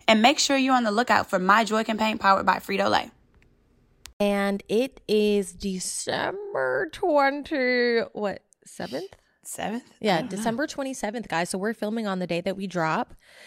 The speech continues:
Speaker 2: It was
Speaker 1: Mm-hmm.
Speaker 2: just Christmas. Merry Chrysler. Do you know where that's from?
Speaker 1: No, I don't.
Speaker 2: Um,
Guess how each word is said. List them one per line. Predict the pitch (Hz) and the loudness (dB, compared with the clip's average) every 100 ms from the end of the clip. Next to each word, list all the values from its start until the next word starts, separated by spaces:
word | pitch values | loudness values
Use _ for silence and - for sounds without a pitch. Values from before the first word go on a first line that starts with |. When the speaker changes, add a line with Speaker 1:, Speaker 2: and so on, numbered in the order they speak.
| - - 170 | -20 -14 0
Speaker 2:
It | - | 4
was | 226 175 | 4 2
Speaker 1:
Mm-hmm. | |
Speaker 2:
just | 214 - - | -4 -4 -8
Christmas. | - - 233 262 - 262 233 240 - | -6 0 2 2 -2 -2 0 0 -2
Merry | 233 214 226 | 0 0 -2
Chrysler. | - 240 262 - 247 220 220 220 | -2 0 0 -2 0 2 2 2
Do | 214 | 0
you | |
know | 254 | 0
where | 359 | 2
that's | 370 - | 0 0
from? | 185 208 - _ - - _ _ | -2 -2 -8 _ -20 -20 _ _
Speaker 1:
No, | 185 190 | -6 -4
I | 185 | -6
don't. | 185 180 - _ - - | -6 -8 -10 _ -14 -2
Speaker 2:
Um, | 208 208 190 | 2 2 2